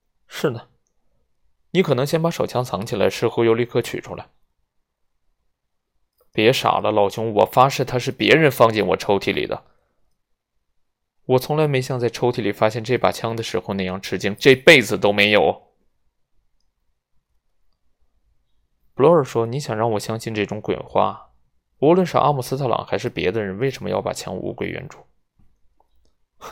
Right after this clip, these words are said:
隆巴德说：“我也想不明白，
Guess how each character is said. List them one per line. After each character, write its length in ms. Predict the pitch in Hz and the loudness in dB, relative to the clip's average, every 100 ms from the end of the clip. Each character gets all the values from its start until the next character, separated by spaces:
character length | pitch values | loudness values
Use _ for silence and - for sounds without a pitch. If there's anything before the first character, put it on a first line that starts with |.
| _ _ _ _ _ _ _ _ _ _ _ _ _ _ - | _ _ _ _ _ _ _ _ _ _ _ _ _ _ -2
隆 180 | 123 117 | -2 2
巴 160 | 139 | 0
德 80 | 127 | 0
说 200 | 113 107 | -2 -2
：“我 160 | 107 117 | 0 0
也 100 | 151 | 0
想 240 | 123 - | -8 -8
不 120 | 98 | -8
明 200 | 80 - | -8 -10
白， 180 | - - | -14 -20